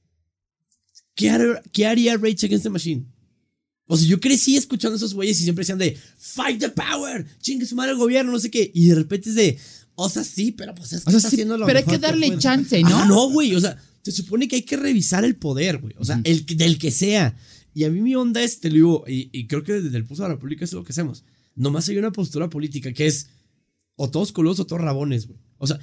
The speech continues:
Speaker 1: y a mí lo que me, lo que siento que, que, que me habla mucho de, del fan del, de cierto partido, de cierto candidato, es de, "¿Por qué antes no hacías nada?". Chécale, güey, sí decíamos,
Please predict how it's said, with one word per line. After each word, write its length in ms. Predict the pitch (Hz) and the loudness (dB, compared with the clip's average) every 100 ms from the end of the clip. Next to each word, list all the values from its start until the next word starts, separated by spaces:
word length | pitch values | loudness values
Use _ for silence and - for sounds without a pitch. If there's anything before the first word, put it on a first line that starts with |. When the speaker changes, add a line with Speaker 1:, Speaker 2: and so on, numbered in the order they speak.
| - - - | -14 -20 -6
Speaker 1:
y 120 | 165 | -2
a 120 | 160 | 0
mí 140 | 160 180 | 0 -2
lo 120 | 202 | -4
que 120 | 214 | -6
me, 240 | 190 170 _ | -6 -8 _
lo 220 | 135 127 | -8 -8
que 280 | 143 131 - | -6 -8 -10
siento 400 | - - 139 135 | -10 -6 -6 -6
que, 240 | 180 175 - _ _ _ _ _ | -6 -8 -10 _ _ _ _ _
que, 200 | 127 - | -16 -10
que 120 | 117 | -6
me 120 | 110 | -4
habla 220 | 123 151 | -4 -4
mucho 640 | 170 165 160 180 175 139 110 | -4 -4 -4 -4 -2 -2 -4
de, 100 | 113 | -6
del 240 | 110 117 110 | -6 -6 -6
fan 340 | - 127 147 | -6 -8 -6
del, 360 | 160 170 143 104 _ _ _ - | -4 -4 -4 -8 _ _ _ -8
de 140 | 123 | -4
cierto 260 | 113 131 170 | -2 -2 -4
partido, 300 | 147 147 160 | -6 -2 -4
de 60 | |
cierto 180 | 143 139 | -4 -10
candidato, 380 | 180 151 135 131 | -6 -4 -4 -6
es 80 | 135 | -4
de, 140 | 120 - - - | -6 -8 -20 -12
"¿Por 200 | 185 180 | -10 -6
qué 100 | 220 | -8
antes 180 | 208 220 | -6 -4
no 80 | |
hacías 180 | 220 220 | -4 -2
nada?". 340 | 214 202 135 - _ | -2 -4 -4 -8 _
Chécale, 400 | - 190 180 135 | -8 -4 -2 -2
güey, 180 | 110 - | -4 -12
sí 180 | - 160 | -10 -2
decíamos, 580 | 170 175 170 143 107 - | 0 0 -4 -4 -6 -14